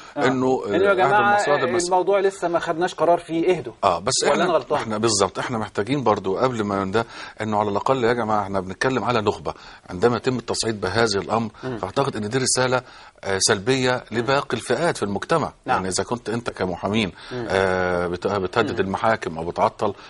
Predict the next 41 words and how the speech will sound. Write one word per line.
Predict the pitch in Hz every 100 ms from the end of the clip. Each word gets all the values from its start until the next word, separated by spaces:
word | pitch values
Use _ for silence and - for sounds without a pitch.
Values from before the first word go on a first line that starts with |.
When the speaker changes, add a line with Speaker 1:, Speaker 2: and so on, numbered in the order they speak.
| -
Speaker 2:
إجراءات | 87 92 107
التقاضي، | - - 143
Speaker 1:
وده | - 190 190
إحنا | 196 190 180
Speaker 2:
فما | 180
Speaker 1:
لا، | 208 208
Speaker 2:
بالك؟ | 185
Speaker 1:
لا، | 196 165
لا | 190 202
نتمناه | 185 170 170 202 -
أبدًا، | -
Speaker 2:
لا | 202
نتمناه، | 143 151 156 165
Speaker 1:
إنك |
Speaker 2:
ده | 156 147
Speaker 1:
أنت | 135
Speaker 2:
عص- | 151
Speaker 1:
محكمة | 151 - 196 202 170
تتقفل | 135 170 180 170 139
دي، | 170
يعني | 143 143
إيه | 165
محاكم | 143 120
Speaker 2:
بالظبط. | - -
Speaker 1:
مصر | 170 -
Speaker 2:
لأن | 104 123
Speaker 1:
تتقفل | 123
دي؟ | -
Speaker 2:
دي | -
Speaker 1:
مش، | -
يعني | 165
Speaker 2:
أزمة، | 143 143 143
Speaker 1:
حاجة | 139 135
Speaker 2:
أنا |
Speaker 1:
ما | 156
Speaker 2:
أعتقد | 143 131
Speaker 1:
ينفعش. | 160
Speaker 2:
أزمة | 113 110 101
عاصفة | 95 117 101
جدًا. | 101 113
Speaker 1:
آه. | 123